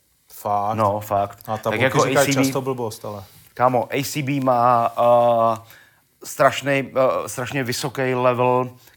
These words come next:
Speaker 2: kvality zápasníků.
Speaker 1: No,
Speaker 2: Jo,
Speaker 1: strašně
Speaker 2: samozřejmě.
Speaker 1: malej <laughs> level v rozhodování.
Speaker 2: Hele,
Speaker 1: <laughs>
Speaker 2: no, to taky,
Speaker 1: A
Speaker 2: ale
Speaker 1: nebo
Speaker 2: to
Speaker 1: i v kvalitě těch turnajů, jako v tom
Speaker 2: Příteli, ale to,
Speaker 1: uspořádání a
Speaker 2: podívej,
Speaker 1: tak.
Speaker 2: podívej se na to jejich, na to jejich motto. Eh, less show, more fighting. To je naprostej nesmysl,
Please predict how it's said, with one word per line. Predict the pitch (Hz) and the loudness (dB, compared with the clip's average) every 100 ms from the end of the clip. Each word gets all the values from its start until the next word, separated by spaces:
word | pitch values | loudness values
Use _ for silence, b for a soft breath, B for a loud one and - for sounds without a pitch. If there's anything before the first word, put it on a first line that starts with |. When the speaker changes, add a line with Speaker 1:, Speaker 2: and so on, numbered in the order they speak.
| - | -8
Speaker 2:
kvality | 117 120 120 127 | 0 0 0 0
zápasníků. | 113 110 117 107 95 85 - _ _ _ _ | 0 0 -6 -8 -12 -14 -20 _ _ _ _
Speaker 1:
No, | 113 110 | -8 0
Speaker 2:
Jo, | 113 | 0
Speaker 1:
strašně | 120 123 120 | 0 -2 -4
Speaker 2:
samozřejmě. | 120 131 | -2 0
Speaker 1:
malej | 131 135 135 131 120 - | 0 0 -2 -6 -8 -4
<laughs> | 165 | -2
level | 170 143 - 196 | 2 0 2 0
v | 135 | 4
rozhodování. | 185 - 202 170 190 156 | 0 2 -2 2 6 8
Speaker 2:
Hele, | 170 160 135 - | 8 8 6 0
Speaker 1:
<laughs> | 160 | 4
Speaker 2:
no, | 139 135 - | 4 4 0
to | 151 | 0
taky, | 160 156 139 123 | 4 4 2 2
Speaker 1:
A | |
Speaker 2:
ale | 127 | 4
Speaker 1:
nebo | 156 | 6
Speaker 2:
to | 185 | 4
Speaker 1:
i | |
v | - | 2
kvalitě | 170 180 214 240 | 2 2 0 -4
těch | 226 | -6
turnajů, | - 180 185 254 269 | -6 -6 -4 -4 -4
jako | 196 170 | -6 -8
v | - | -6
tom | |
Speaker 2:
Příteli, | 170 135 143 | 0 2 2
ale | 131 139 | 0 0
to, | |
Speaker 1:
uspořádání | 147 147 160 165 | 0 0 0 -4
a | |
Speaker 2:
podívej, | 170 165 | -4 -2
Speaker 1:
tak. | 165 165 | -2 -2
Speaker 2:
podívej | 135 139 | -2 -2
se | 139 139 | -4 -4
na | 131 | -4
to | 135 | -4
jejich, | 131 139 131 B B | -4 -4 -8 B B
na | 113 | -12
to | 107 | -6
jejich | 131 123 113 | -4 -4 -4
motto. | 120 - 107 87 b b b - | -6 -4 -6 -6 b b b -2
Eh, | 120 110 98 95 | 4 4 4 2
less | 113 131 - - | 4 4 0 -4
show, | 131 120 127 123 - | 0 0 0 -6 -12
more | 107 113 113 | -6 -4 -2
fighting. | 123 120 - 98 85 b b | -2 -4 -4 -12 -12 b b
To | 104 | -8
je | |
naprostej | 110 120 123 - 135 | -4 -4 -6 -6 -4
nesmysl, | 123 117 - 143 - 90 | -4 -4 -6 -8 -8 -10